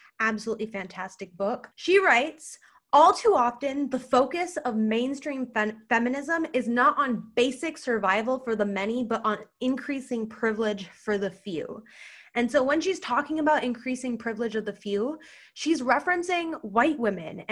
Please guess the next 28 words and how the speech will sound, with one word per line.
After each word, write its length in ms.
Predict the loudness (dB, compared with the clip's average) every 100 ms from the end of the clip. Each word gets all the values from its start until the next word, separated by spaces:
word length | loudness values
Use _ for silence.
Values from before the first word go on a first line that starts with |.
| -12
who 200 | -6 0
have 160 | 2 4
already 460 | 8 10 10 6 4
have 420 | 4 6 6 2 0
a 60 |
lot 260 | 2 2 2
more 160 | 0 -4
privilege 500 | -4 -2 0 -2 -2
than 220 | -4 -4
even 400 | -6 -4 -4 -4
some 360 | -6 -4 -2 0
men 180 | 0 0
of 180 | -2
color. 600 | -8 -4 -2 -2 -4 -6 -8 -18 -20 -20 _ _ 2
That 160 | 2
is 180 | 4 0
a 80 | -4
separate 440 | -2 -2 0 -4
podcast. 720 | -4 -4 -4 -2 -2 0 -2 -8
It's 160 | -8
important. 640 | -8 -8 -6 -6 -8 -12 -14 -2
For 120 | 0
now, 580 | 2 4 4 2 0 -6 _ _ _
we 100 | -4
should 160 | -4 -4
just 160 | -4 0
focus 340 | -2 -2 -4
on 380 | -2 -2 -4